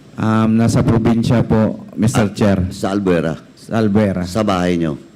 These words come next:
Speaker 1: Opo, Mister Chair.
Speaker 2: Mister Chairman, with that, uh, may we request that we invite in the next hearing the mother of, uh, Kerwin Espinosa and hi-, his sister. No, that was, uh, so that it will be confirmed and corroborated, the statement, uh, being made by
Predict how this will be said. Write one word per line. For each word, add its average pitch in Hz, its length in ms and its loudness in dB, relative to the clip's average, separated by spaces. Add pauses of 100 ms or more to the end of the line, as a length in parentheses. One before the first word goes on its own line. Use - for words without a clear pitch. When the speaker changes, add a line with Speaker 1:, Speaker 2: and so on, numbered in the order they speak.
Speaker 1:
Opo, 107 480 0
Mister 104 320 0
Chair. 90 320 -4
Speaker 2:
Mister 143 240 0
Chairman, 147 400 2
with 139 80 0
that, 139 240 -2
uh, 123 240 -2
may 131 240 0
we 127 240 2
request 131 320 -6
that 117 240 -2
we 120 160 0
invite 113 320 0
in 120 160 -2
the 104 80 0
next 104 240 -2
hearing 104 480 2
the 107 320 2
mother 101 400 -2
of, 98 560 0
uh, 92 320 0
Kerwin 98 320 0
Espinosa 95 720 0
and 95 80 -2
hi-, 90 240 -2 (640)
his 123 240 0
sister. 107 640 -2 (560)
No, 110 160 2
that 101 240 0
was, 98 400 0
uh, 90 400 -2
so - 160 0
that 139 320 0
it 135 160 -2
will 127 160 2
be 123 80 2
confirmed 127 480 0
and 110 80 -6
corroborated, 107 640 0
the 101 80 -2
statement, 101 560 -2
uh, 95 400 0
being 92 240 0
made 92 320 0
by 85 480 0